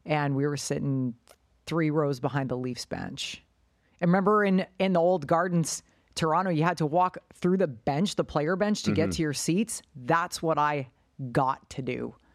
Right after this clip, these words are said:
Speaker 1: Not had to do,
Speaker 2: <laughs>
Speaker 1: got to do. Got to walk by the dressing room, walk on the, it was magic.
Speaker 2: It's pretty interesting because the Montreal Forum is now a movie theater.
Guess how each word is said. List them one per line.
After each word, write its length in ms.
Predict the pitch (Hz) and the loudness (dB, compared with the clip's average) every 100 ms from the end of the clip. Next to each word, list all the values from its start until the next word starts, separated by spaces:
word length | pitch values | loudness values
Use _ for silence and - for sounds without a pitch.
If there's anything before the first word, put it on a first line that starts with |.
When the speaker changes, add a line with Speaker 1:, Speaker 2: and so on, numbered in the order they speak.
| _ | _
Speaker 1:
Not 220 | 151 202 180 | -2 0 0
had 320 | 175 214 175 | 0 -2 -4
to 100 | 139 | -6
do, 220 | 135 127 - 135 - | -6 -6 -6 -6 -6
Speaker 2:
<laughs> 260 | - - | -10 -4
Speaker 1:
got 340 | 131 190 190 - | 2 4 2 -2
to 100 | 175 | 0
do. 340 | 160 151 123 - _ _ _ _ _ _ - | 2 2 -4 -12 _ _ _ _ _ _ -4
Got 180 | 156 - | -4 0
to 80 | 156 | 0
walk 280 | 180 190 | 2 2
by 200 | 202 185 | 0 2
the 100 | 160 | 0
dressing 520 | 135 147 185 - 220 202 | 0 0 0 0 0 2
room, 520 | 202 202 202 202 208 - _ _ - | 2 4 4 4 2 -2 _ _ -2
walk 300 | 165 175 - | 0 2 0
on 100 | 170 | -2
the, 160 | 160 185 | 0 2
it 120 | 185 | 2
was 880 | 185 185 175 139 - - - - - _ _ _ _ _ _ | 4 4 2 0 -2 -4 -4 -8 -14 _ _ _ _ _ _
magic. 760 | 139 135 139 139 131 - - - _ _ _ _ - | -2 0 0 -2 -4 -12 -14 -20 _ _ _ _ -16
Speaker 2:
It's 100 | - | 0
pretty 280 | 226 226 196 | 4 6 6
interesting 480 | 196 170 - 135 | 4 2 4 4
because 360 | 120 113 123 87 | 2 2 0 2
the 120 | 110 | 2
Montreal 520 | 117 131 - 127 117 | 4 4 2 2 2
Forum 360 | 110 120 123 113 | 2 0 2 2
is 140 | 92 | 0
now 220 | 101 107 98 | 0 0 0
a 60 | |
movie 280 | 95 117 117 | 0 2 0
theater. 320 | 95 110 117 | 0 0 -2